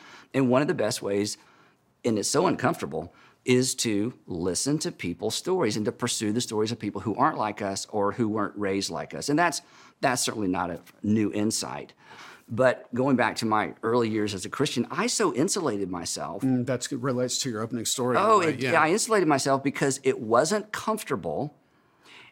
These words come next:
Speaker 1: And I think there was a fear of, if I listen, I'm gonna let my guard down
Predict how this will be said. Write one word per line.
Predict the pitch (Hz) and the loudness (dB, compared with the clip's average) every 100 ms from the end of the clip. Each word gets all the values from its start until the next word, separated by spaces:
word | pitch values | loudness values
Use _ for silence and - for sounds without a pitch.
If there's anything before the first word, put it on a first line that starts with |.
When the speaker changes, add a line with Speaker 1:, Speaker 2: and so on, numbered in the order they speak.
| _ 131 | _ 0
Speaker 1:
And | 131 139 131 120 - _ _ _ _ _ - _ - | 2 4 2 0 -6 _ _ _ _ _ -20 _ -2
I | 104 180 | 0 0
think | 202 113 120 123 | -4 -2 -2 0
there | 120 | 0
was | 117 | 0
a | 110 | -2
fear | - - 175 170 | -2 0 2 4
of, | 127 107 98 98 - | 2 0 -2 -4 -2
if | 123 120 - | -2 -2 -4
I | 110 101 | -4 -2
listen, | 101 127 196 - 160 127 127 - _ _ _ _ - | -2 -2 -2 -2 0 0 0 -6 _ _ _ _ -2
I'm | 127 | 0
gonna | 170 151 117 | 2 4 4
let | 123 123 | 4 4
my | 117 110 | 0 0
guard | 101 107 117 135 131 | -2 0 4 4 2
down | 107 98 95 98 101 | -2 -2 -2 -2 -4